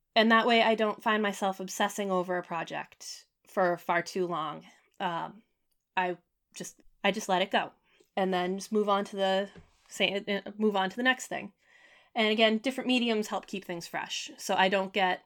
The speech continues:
burned out as quickly because I'll go from podcasting to write to, uh, prose to, you know, back to podcasting, but a different kind of podcasting.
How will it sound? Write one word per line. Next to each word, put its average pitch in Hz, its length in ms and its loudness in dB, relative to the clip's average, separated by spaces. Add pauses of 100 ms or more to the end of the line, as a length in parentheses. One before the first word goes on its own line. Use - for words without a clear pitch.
(920)
burned 180 240 4
out 165 260 -2 (880)
as 175 320 2 (240)
quickly 180 420 0 (380)
because 240 260 2
I'll 196 140 4
go 202 200 4
from 185 420 0
podcasting 185 640 4
to 196 100 -12
write 175 380 -2
to, 180 260 -4
uh, 170 260 -4 (460)
prose 180 540 4
to, 175 480 -6 (1000)
you 202 140 -2
know, 170 220 -4 (180)
back 381 160 8
to 226 40 -16
podcasting, 185 540 2
but 226 80 2
a 262 40 0
different 254 260 0
kind 175 160 2
of - 40 -20
podcasting. 175 920 -6